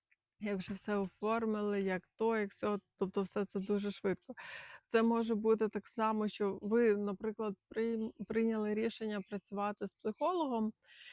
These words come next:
і ви швидко знайшли психолога, вже записали, вже одна сесія, друга сесія, розумієте, теж швидко відбувається.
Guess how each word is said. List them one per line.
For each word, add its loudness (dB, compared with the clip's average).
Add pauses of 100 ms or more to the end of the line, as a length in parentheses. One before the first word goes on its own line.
(140)
і 2
ви 2
швидко 0
знайшли 0
психолога, 0
вже -2
записали, -2
вже -2
одна 2
сесія, 0
друга 4
сесія, -2
розумієте, 0 (180)
теж 0
швидко 2
відбувається. 2